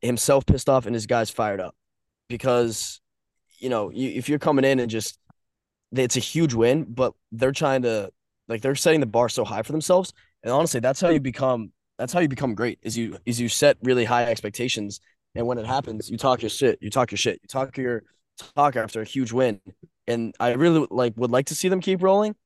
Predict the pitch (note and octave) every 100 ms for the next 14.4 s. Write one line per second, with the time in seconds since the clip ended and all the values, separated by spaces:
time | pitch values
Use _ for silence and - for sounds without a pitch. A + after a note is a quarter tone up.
0 | _ - C#3+ A2 C3+ D#3+ E3+ - C#3+ D3+
1 | F3+ - B2 A#2 - - - D3+ C3+ D3
2 | G2+ A#2 B2 - A#2+ G#2 - _ _ -
3 | A2 G#2+ D3+ - C#3+ - C3+ B2+ A#2 F2+
4 | C3+ C3 A2 A#2+ C#3+ _ _ _ _ _
5 | _ B2+ - D#3 D#3+ C#3 C3 D#3 F3+ F#3
6 | - _ _ _ A#2+ B2+ A#2 G#2 - B2
7 | B2+ A#2+ C3 A#2 - A#2 B2+ A2+ A2 A2
8 | A2+ A#2 C3 A#2 G2+ A#2+ A2+ A#2+ A#2 A2+
9 | A2 A2+ A2+ A2+ A2+ A#2 B2+ A#2+ A2 A2+
10 | G#2+ B2 A2 G#2+ A#2 C#3+ B2+ B2 G#2+ -
11 | _ _ _ _ D#3+ F#3 E3+ D#3+ D#3 C#3
12 | C#3+ C#3 B2+ C3+ A#2+ A2 A2 G#2 - A#2
13 | A2 B2+ B2+ A2 A2+ A#2+ A2 A2+ G#2 A2
14 | A2+ G#2+ G2+